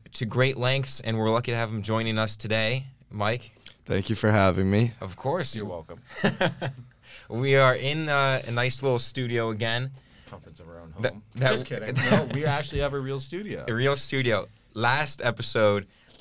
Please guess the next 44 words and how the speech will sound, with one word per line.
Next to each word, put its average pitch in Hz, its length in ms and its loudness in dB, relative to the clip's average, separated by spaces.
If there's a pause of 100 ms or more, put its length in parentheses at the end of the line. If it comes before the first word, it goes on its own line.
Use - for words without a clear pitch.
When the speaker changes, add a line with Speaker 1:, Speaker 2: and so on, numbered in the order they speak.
Speaker 1:
we 107 80 -6
were 113 120 2
in 113 100 -2
a - 40 -2
studio, 107 600 -2
but 107 100 -8
a 92 40 -6
studio 107 400 -2
that 92 100 0
had 98 160 -4
no 101 180 0
mics, 104 560 -2 (140)
but 87 120 -4
we 101 100 -4
had 92 100 -4
the - 60 -8
soundproofing. 95 800 -4
Speaker 3:
Now 85 120 -14
we 80 120 -14
have 76 120 -14 (560)
four 135 140 -14
mics. - 320 -18
Speaker 1:
Now 104 200 0
we 104 100 -2
have, 101 180 -2
Speaker 3:
Five - 100 -14
mics. - 60 -18
Speaker 1:
yeah, 131 140 -6
four 131 280 -8
mics. - 340 -12 (100)
Speaker 3:
Five. - 100 -10
Speaker 1:
Two 202 180 6
episodes 117 460 0
ago, 95 320 0
we 101 160 -6
had 95 180 -4
Bryce 98 340 -2
here. 87 220 -10
Bryce 92 320 -6
is 87 100 -10
not 92 240 -4
with 92 200 -4
us. - 260 -6 (440)
However, 107 540 2